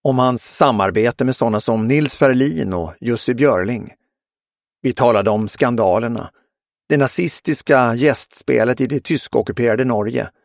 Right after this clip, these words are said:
Vi talade om operettsuccéerna och om hans makalösa porrspektakel. "Hur vill du sammanfatta ditt liv, Johnny?"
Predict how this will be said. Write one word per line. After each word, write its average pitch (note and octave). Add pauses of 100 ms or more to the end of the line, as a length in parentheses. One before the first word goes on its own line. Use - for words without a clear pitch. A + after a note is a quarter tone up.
(600)
Vi D3
talade A#2+
om A2 (140)
operettsuccéerna B2 (500)
och F3+
om C#3
hans B2
makalösa F#2
porrspektakel. - (2000)
"Hur F3+
vill F3
du D#3
sammanfatta C#3
ditt B2+
liv, F2+
Johnny?" F2+